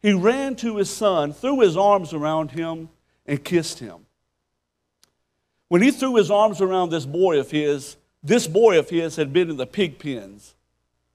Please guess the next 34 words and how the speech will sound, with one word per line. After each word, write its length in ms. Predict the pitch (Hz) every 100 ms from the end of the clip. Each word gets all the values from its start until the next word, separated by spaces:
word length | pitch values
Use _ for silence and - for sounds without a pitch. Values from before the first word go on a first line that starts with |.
| _ _
feeding 500 | _ 226 220 214 190
pigs. 680 | - 170 110 82 - - _ _ _ _ _ _ _ _ _ _ _
He 200 | _ 226
had 240 | 220 170 165
s-, 260 | - - _ _ _
mud 640 | 151 156 214 214 170 135 120
and 140 | 123
slop 560 | - - 220 196 143 143
and 120 | 131
who 160 | 165
tell-, 440 | 180 190 170 143 - _ _
no 120 | 180
telling 320 | 165 196 147 127
what. 200 | 214 151
He 100 | 143
stank. 600 | - - 196 175 120 - _ _ _ _ _ _ _ _ _ _ _ _ _ _ _
But 160 | 139 131
this 280 | 247 240
father 640 | - 240 240 175 113 104 - _
ran 400 | 143 139 202 220
to 140 | - 185
him 320 | 185 185 185 -
and 160 | 143
embraced 640 | 139 131 135 156 151 -
him. 240 | 127 110 131
That 240 | 208 277
is 160 | 190 -
what 200 | 185 160
your 140 | 180
Father 400 | 170 - 160 147
God 420 | 123 147 147 120
does 300 | 123 156 156
for 160 | - 135
you. 400 | 120 113 113